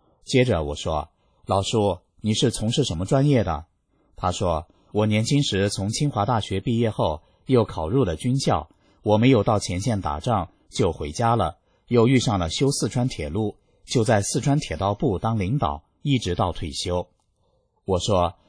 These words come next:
：“你这一生有令人羡慕的才华和福分，这是前世修来的。”他认同，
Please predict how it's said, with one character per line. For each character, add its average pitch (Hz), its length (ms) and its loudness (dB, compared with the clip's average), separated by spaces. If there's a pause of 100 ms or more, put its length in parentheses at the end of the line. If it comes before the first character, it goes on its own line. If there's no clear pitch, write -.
(140)
：“你 110 160 0
这 143 120 4
一 120 120 6
生 120 260 2
有 92 160 2
令 131 180 2
人 98 140 0
羡 143 200 0
慕 117 200 0
的 80 100 -4
才 92 260 -6
华 92 220 0
和 92 160 -4
福 80 260 -10
分， 92 280 -2 (240)
这 - 180 2
是 113 180 2
前 95 280 -2
世 113 180 0
修 147 220 0
来 85 180 0
的。” 73 200 -8 (580)
他 98 160 -6
认 117 220 2
同， 80 400 -8